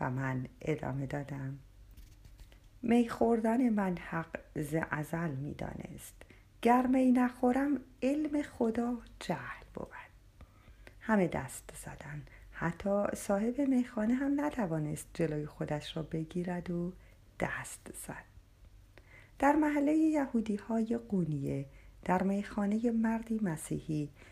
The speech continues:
ما آدم‌ها با هر باور و مزاجی قدح‌ها را بلند می‌کنیم و کسی چه می‌داند؟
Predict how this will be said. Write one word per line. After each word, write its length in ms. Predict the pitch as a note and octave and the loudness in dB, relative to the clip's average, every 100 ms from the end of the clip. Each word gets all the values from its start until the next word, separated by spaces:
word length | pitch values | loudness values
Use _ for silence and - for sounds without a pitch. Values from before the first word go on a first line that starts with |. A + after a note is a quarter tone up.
| - - | -8 4
ما 120 | D3 | 4
آدم‌ها 720 | - F3 F3+ F3+ F#3 G#3 G#3+ G#3+ - - - | 6 4 4 0 0 0 0 -4 -14 -20 -2
با 140 | G3+ G3 | 2 2
هر 320 | - A#3 B3+ | 2 2 4
باور 480 | A#3+ B3+ A#3+ A3 G#3+ | 4 4 6 4 4
و 300 | G#3 G3+ - | 2 0 0
مزاجی 720 | F#3 F#3+ F#3 G#3+ A3+ - A3 - - - - | 0 0 0 0 0 0 -2 -2 -14 -20 2
قدح‌ها 480 | E3 D3+ C3 - D#3 | 4 4 0 0 0
را 120 | D#3 | 2
بلند 600 | D3+ D3+ C#3+ C#3+ A#2+ - | 0 2 2 2 0 -2
می‌کنیم 500 | - - - - - - - - - - - - | -6 -6 -6 -6 -6 -10 -20 -20 -20 -20 -4 0
و 80 | |
کسی 680 | D3 D#3 D#3 - F3 E3+ - - | 2 2 0 0 0 -2 -4 -4
چه 180 | C4 | -2
می‌داند؟ 580 | C#4+ G#3+ G3 F#3+ F#3+ G3 | 0 0 0 0 -2 -4